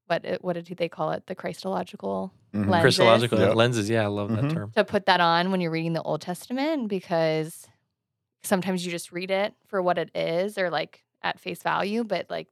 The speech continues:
Speaker 1: there's deeper meaning.
Speaker 3: Right, yeah.
Speaker 1: Um, so I thought that was good.
Speaker 2: Yeah, and, and, you know, the first example he gives is of Adam. Um,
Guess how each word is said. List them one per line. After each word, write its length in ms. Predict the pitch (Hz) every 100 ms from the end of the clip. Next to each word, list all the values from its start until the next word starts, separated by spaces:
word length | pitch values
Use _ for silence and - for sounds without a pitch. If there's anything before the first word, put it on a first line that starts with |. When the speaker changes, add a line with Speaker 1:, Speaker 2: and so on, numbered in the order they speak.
| -
Speaker 1:
there's 200 | 165 170
deeper 400 | - 175 175 180
meaning. 180 | 165 151
Speaker 3:
Right, 360 | 104 110 107 - _
yeah. 360 | 113 110 175 175
Speaker 1:
Um, 180 | 185 180 _ _ _ _ -
so 60 |
I 40 | 185
thought 140 | 180
that 80 | 175
was 140 | 180
good. 280 | - 160 175 - _ _ _ _ _ _ _
Speaker 2:
Yeah, 180 | 131 117
and, 120 | 127 -
and, 300 | 113 110 113
you 60 | 104
know, 220 | 101 -
the 180 | 110 104
first 340 | 101 135 120 120
example 400 | 107 107 104 107
he 140 | 104
gives 400 | 101 101 98 95
is 500 | - 95 90 90 -
of 420 | - 92 85 82 _
Adam. 460 | 135 135 131 135 135 - _ _ -
Um, 400 | 95 87 87